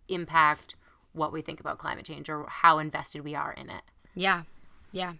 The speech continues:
Speaker 2: This has been an amazing conversation. If you want to have more conversations like this,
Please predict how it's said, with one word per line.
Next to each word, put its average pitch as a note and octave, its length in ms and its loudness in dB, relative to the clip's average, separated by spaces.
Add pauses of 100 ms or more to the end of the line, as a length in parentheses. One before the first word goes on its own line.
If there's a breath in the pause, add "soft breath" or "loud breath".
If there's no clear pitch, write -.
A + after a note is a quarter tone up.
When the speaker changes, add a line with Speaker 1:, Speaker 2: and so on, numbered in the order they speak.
(320)
Speaker 2:
This C#4 140 6
has C#4 160 4
been A#3+ 160 8
an G3 100 6
amazing F#3 560 8
conversation. E3 1040 4 (360 loud breath)
If B3+ 200 2
you D#4 180 2
want C#4+ 180 10
to A3+ 40 6
have A3 200 8
more G3+ 320 10
conversations F#3 880 4
like D#3+ 220 4
this, F3+ 440 6